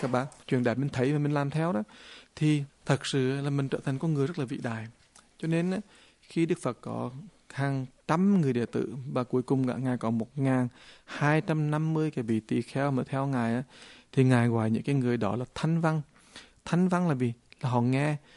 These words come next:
họ nghe lời Ngài nói và họ thực hành theo lời của Ngài. Nhưng bây giờ nhiều khi đó, mình thích đi nghe giảng này bác,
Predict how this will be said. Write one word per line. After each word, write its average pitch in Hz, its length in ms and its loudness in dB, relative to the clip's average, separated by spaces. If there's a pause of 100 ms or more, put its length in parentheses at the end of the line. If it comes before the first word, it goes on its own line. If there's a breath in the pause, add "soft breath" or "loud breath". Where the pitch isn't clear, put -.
(140 soft breath)
họ 123 180 2
nghe 160 220 6
lời 147 180 6
Ngài 131 200 2
nói 113 280 0
và 127 140 -6
họ 113 420 -6
thực - 220 -8
hành 131 380 0
theo 139 140 -2
lời 123 180 0
của - 100 -6
Ngài. 117 260 2 (840 loud breath)
Nhưng 147 120 2
bây 151 100 8
giờ 135 160 8
nhiều 127 220 4
khi 143 240 2
đó, 143 100 -2 (440 soft breath)
mình 131 160 2
thích - 160 -2
đi 151 120 4
nghe 143 200 2
giảng 110 260 0
này 110 80 0
bác, 110 200 -4